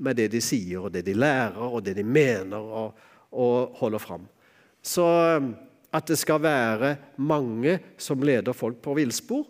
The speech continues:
det skal skje den siste tid, sier Bibelen. Det skal være hungersnød, det skal være jordskjelv, det skal være krig. Ja, det kan du si, det har det vært lenge,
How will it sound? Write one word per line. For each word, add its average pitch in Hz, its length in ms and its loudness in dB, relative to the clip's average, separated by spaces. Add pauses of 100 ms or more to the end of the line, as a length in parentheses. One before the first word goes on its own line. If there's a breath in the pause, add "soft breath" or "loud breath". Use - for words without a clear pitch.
(160)
det 135 360 -4
skal 285 220 -10
skje 156 200 0
den 139 120 -4
siste - 360 -8
tid, 101 220 -10 (580)
sier 104 320 -6
Bibelen. - 280 -16 (1600 loud breath)
Det 202 280 6
skal 208 200 4
være 180 440 4
hungersnød, 180 680 4
det 175 100 0
skal 123 260 -2
være 98 380 -4 (220)
jordskjelv, 180 640 2
det 139 120 2
skal 113 200 -4
være 95 240 -6
krig. 202 640 2 (380 loud breath)
Ja, 131 360 2
det 139 200 0
kan 151 160 0
du 185 100 4
si, 233 200 0
det 143 200 2
har 113 100 0
det 185 140 -2
vært 214 180 0
lenge, 202 480 4